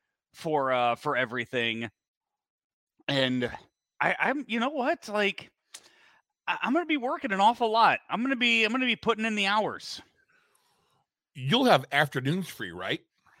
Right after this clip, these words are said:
Speaker 1: I, you know what? There, there are days where there are games in the afternoon. There, there are s-, Cardinal games in the afternoon at various places throughout, uh, throughout the state of Florida.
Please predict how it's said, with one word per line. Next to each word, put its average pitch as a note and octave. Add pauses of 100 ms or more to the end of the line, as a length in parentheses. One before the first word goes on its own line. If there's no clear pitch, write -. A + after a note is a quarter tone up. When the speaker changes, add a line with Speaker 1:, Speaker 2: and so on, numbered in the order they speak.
(260)
Speaker 1:
I, D4+
you A3+
know C4
what? A#3+
There, G#3
there E3
are F#3
days G3 (120)
where D#3
there D3+
are C3+
games D#3+
in F#3+
the F3
afternoon. D#3+
There, D3
there B2+
are A2+
s-, -
Cardinal F3
games A2
in B2
the A#2
afternoon G#2 (760)
at C3+
various C3+
places A#2+
throughout, G#2+
uh, G#2
throughout G#2+
the A2
state A2
of -
Florida. G#2+